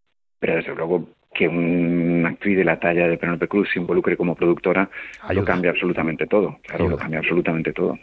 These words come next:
Speaker 2: Claro. ¿Y cómo se estableció la dinámica entre director y actriz? Conociéndoos desde hace tanto tiempo, habiendo compartido experiencias vitales desde tan jóvenes,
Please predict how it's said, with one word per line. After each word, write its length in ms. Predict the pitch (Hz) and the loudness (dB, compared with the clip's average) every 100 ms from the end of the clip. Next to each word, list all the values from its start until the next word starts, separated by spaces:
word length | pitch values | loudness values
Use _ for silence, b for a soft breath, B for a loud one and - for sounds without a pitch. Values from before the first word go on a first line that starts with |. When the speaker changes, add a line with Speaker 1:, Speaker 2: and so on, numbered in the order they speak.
| - - | -14 -6
Speaker 2:
Claro. 280 | 87 80 B B B B | -4 -4 B B B B
¿Y 80 | 135 | -2
cómo 240 | 165 208 | 0 2
se 80 | 190 | 2
estableció 540 | 170 135 123 135 104 | 2 2 2 4 4
la 160 | 101 98 | 4 4
dinámica 480 | 104 107 107 107 98 | 4 4 4 4 2
entre 360 | 95 101 95 | 4 4 4
director 600 | 98 98 - 110 104 104 | 4 2 2 4 6 4
y 100 | 101 | 4
actriz? 460 | 92 - 110 101 - | 2 0 0 0 0
Conociéndoos 760 | 104 104 - - 175 151 156 135 | 0 0 0 0 2 4 4 4
desde 120 | 156 | 2
hace 100 | 110 | 2
tanto 260 | 117 110 | 2 2
tiempo, 340 | 107 113 95 92 | 4 2 4 4
habiendo 560 | 107 127 135 135 135 123 | 6 4 6 6 6 4
compartido 720 | 135 113 104 127 131 123 123 | 2 2 0 2 4 6 6
experiencias 640 | 117 - 104 107 107 113 | 4 0 0 0 0 0
vitales 460 | 101 95 127 143 127 | 0 2 4 6 4
desde 180 | 113 110 | 2 0
tan 180 | 98 101 | 0 0
jóvenes, 500 | - 123 131 160 | 2 2 2 0